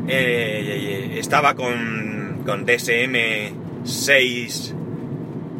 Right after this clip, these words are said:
punto cero punto dos, ¿vale? Ya había llegado la update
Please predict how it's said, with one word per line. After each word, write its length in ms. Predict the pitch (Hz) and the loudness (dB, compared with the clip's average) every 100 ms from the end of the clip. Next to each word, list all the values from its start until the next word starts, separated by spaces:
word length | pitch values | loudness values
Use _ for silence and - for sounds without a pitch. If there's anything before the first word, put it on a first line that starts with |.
| - | -2
punto 360 | 160 156 135 131 | 0 2 2 4
cero 320 | 147 135 131 | 4 4 2
punto 500 | 143 151 139 131 117 | 0 -4 0 2 2
dos, 600 | 113 - 170 185 - - - - | 0 4 6 6 4 -6 -8 -4
¿vale? 300 | - 117 135 175 - - - | 2 2 2 -2 -6 -6 2
Ya 140 | 131 | 6
había 200 | 147 151 | 6 6
llegado 320 | 143 131 139 139 | 4 4 4 4
la 340 | 123 117 123 | 4 2 0
update 440 | 120 127 131 117 | 2 6 6 4